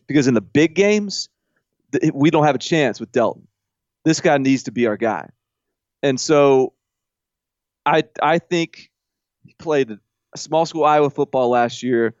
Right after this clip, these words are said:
He's a four-sport athlete. He's not super experienced or polished. So I think you come in, you take your lumps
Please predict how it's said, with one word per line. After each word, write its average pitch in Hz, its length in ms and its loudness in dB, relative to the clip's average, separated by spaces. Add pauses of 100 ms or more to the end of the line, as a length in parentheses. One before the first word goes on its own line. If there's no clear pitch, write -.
(440)
He's 123 180 0
a 107 100 2 (360)
four-sport 156 460 2
athlete. 120 720 0
He's 117 440 -6 (300)
not 143 420 0 (480)
super 156 360 -2
experienced 135 500 0
or 123 40 0
polished. 113 580 0 (880)
So - 120 -2
I 156 40 4
think 185 160 2
you 175 80 -8
come 160 240 0
in, 143 120 2
you 135 80 -4
take 156 240 -2
your 131 120 2
lumps 135 480 0